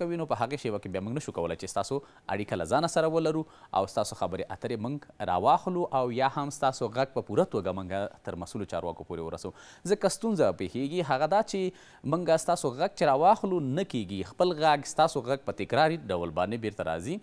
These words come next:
هغه اصلي هدف نه اخیستل کیږي. نو هڅه وکړئ چې په هغې شیبه کې تلویزیون ګل یا هم، آه، سایلنټ وساتئ.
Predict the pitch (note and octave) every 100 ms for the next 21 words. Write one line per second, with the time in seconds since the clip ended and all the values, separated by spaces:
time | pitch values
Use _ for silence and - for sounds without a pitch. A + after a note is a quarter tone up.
0 | - - - A#2 - C#3+ - F#3 B3 A3+
1 | D#3+ A#2+ F3+ - C3 C3 C#3 - F#2+ -
2 | D#2 E2 D#2+ E2+ - - B2+ F3+ F3+ D#3
3 | D3 - F#2+ F#2 G2 F#2+ G2+ - - D#2+
4 | E2 E2+ C#3+ E3 - G2 F2+ A#2 C3+ D#3
5 | _ _ - - F#2 G2 G2 A#2 B2 -
6 | F#2+ F2+ F2 F2 - D#2 D#2 D#2 D2 D2+
7 | -